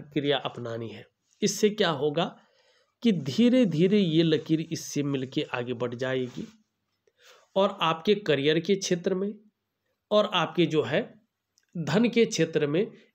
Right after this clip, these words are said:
स्टेबिलिटी आनी शुरू हो जाएगी। और जब आप लगातार कोई चीज़ करते हैं तो ढाई से तीन वर्षों के बाद लकीरें अपनी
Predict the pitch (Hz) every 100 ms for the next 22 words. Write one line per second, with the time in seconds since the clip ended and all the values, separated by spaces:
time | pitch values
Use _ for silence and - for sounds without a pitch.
0 | - - - 170 160 156 160 - 143 127
1 | 127 131 131 117 123 120 113 113 - -
2 | _ _ _ _ _ _ _ _ _ _
3 | _ 196 196 165 202 - 180 175 156 175
4 | 175 202 220 214 160 185 190 151 165 190
5 | 175 135 - 127 113 131 147 131 _ _
6 | _ _ _ _ _ _ _ - 269 254
7 | - 147 131 175 208 233 - 233 240 -
8 | 208 214 190 151 127 - 139 135 139 127
9 | 117 113 - _ _ - _ _ _ _
10 | _ _ _ _ _ _ - 139 160 175
11 | 196 202 208 226 196 185 196